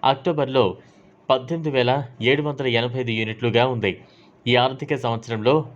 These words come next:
మారుతి Ertiga జెట్ స్పీడ్‌లో దూసుకువెళుతోంది. ఏప్రిల్ నుంచి అక్టోబర్ వరకు మారుతి Ertiga మొత్తం లక్షా పదమూడు వేల ఎనిమిది వందల నలభై ఆరు యూనిట్లను విక్రయించింది. మొత్తం ఎంపీవీ అమ్మకాల్లో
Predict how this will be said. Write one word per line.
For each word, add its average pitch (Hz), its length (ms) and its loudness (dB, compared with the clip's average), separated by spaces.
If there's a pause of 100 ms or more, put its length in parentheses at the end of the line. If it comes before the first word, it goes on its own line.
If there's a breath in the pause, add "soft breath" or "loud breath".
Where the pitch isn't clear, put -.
మారుతి 135 340 4 (100)
Ertiga 123 340 0 (300)
జెట్ 123 200 2
స్పీడ్‌లో 120 340 2
దూసుకువెళుతోంది. 110 680 2 (600 loud breath)
ఏప్రిల్ 160 360 0
నుంచి 127 240 -2 (320)
అక్టోబర్ 123 520 2
వరకు 117 280 2 (460 loud breath)
మారుతి 151 360 2 (100)
Ertiga 117 280 -2 (120)
మొత్తం 131 260 -2 (540)
లక్షా 123 300 0 (120)
పదమూడు 113 380 -2
వేల 107 140 2 (520 loud breath)
ఎనిమిది 160 280 0
వందల 135 260 -2
నలభై 117 340 0
ఆరు 107 160 -2
యూనిట్లను 110 420 -4
విక్రయించింది. 107 600 -4 (520 soft breath)
మొత్తం 156 260 2 (280)
ఎంపీవీ 139 400 -2
అమ్మకాల్లో 120 500 0